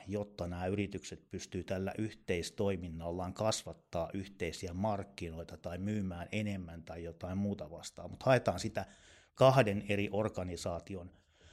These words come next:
ää, rahallisen, rahallisen hyödyn kasvua tavalla tai toisella yleensä. Ja tää on se, mistä kumppaniapit, ja tää, tää on, tää on se, mistä tällä hetkellä eniten tehdään niinku selkeästi rahaa. Ja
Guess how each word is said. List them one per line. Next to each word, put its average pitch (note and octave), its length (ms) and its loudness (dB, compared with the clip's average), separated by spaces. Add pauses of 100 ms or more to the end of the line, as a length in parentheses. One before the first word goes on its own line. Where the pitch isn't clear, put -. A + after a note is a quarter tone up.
(460)
ää, F#2+ 320 2
rahallisen, G2 720 6 (400)
rahallisen G#2 580 6
hyödyn G2+ 360 8
kasvua F#2+ 500 4
tavalla F#2+ 320 4
tai C3 160 4
toisella E2 540 -2
yleensä. D#2+ 460 -10
Ja E2+ 100 -6
tää B2+ 180 4
on B2 80 6
se, A2+ 100 2
mistä G2+ 260 0
kumppaniapit, F2+ 800 -2
ja G2 60 0
tää, B2+ 280 6
tää A#2+ 220 2
on, A2 140 -2 (240)
tää C3+ 100 6
on A#2+ 60 8
se, A2+ 80 4
mistä G#2+ 160 2
tällä A#2 220 12
hetkellä F#2 300 0
eniten G2+ 360 2
tehdään E2 400 -6
niinku E2+ 180 -12
selkeästi G#2 560 4
rahaa. F2+ 300 2
Ja F2 160 -4